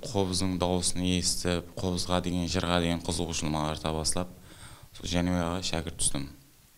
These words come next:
бірінші ұстазым. Сол қобыздың қайтып ұсталуын,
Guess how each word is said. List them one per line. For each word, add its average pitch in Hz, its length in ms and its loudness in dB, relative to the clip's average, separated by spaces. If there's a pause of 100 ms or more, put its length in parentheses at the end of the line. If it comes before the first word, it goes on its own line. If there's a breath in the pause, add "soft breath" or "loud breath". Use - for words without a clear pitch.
(140)
бірінші - 240 -8
ұстазым. 76 320 -6 (460 loud breath)
Сол - 200 -6
қобыздың 90 460 2
қайтып 90 340 0
ұсталуын, 87 680 0